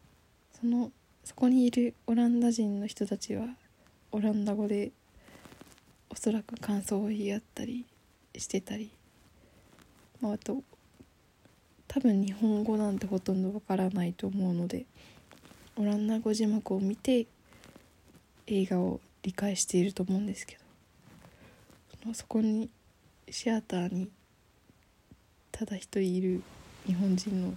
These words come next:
私だけ、オランダ語字幕なんか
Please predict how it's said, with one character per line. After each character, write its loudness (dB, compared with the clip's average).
私 -4
だ 2
け、 0
オ 0
ラ 6
ン 4
ダ 4
語 0
字 0
幕 0
な 0
ん -4
か -8